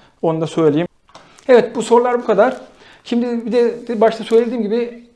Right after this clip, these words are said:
çok ilginç bir olay yaşadım ben alt-, beş altı ay önce. Ee, eşimle camdan bakıyoruz, herhangi bir yağmur falan yok. Ama çok ilerlerde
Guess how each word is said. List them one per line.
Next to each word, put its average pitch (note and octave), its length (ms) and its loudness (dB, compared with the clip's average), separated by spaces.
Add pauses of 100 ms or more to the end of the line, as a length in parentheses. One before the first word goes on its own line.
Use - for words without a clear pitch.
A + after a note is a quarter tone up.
(120)
çok A#3+ 240 -4
ilginç A3+ 340 -6
bir A3 40 0
olay A3 260 2
yaşadım D#3+ 320 -4
ben F#3+ 120 -4 (160)
alt-, E3+ 540 -2
beş F#3 180 -2
altı F#3 240 -2
ay F#3+ 60 0
önce. D3+ 180 -4 (420)
Ee, F3+ 320 0
eşimle A3+ 400 0
camdan A3 360 2
bakıyoruz, A3+ 500 0
herhangi G#3 320 0
bir G#3+ 60 -4
yağmur G3 280 0
falan A3+ 260 -2
yok. A3+ 260 -2 (600)
Ama A3 280 -2
çok B3+ 300 -2
ilerlerde G3+ 760 2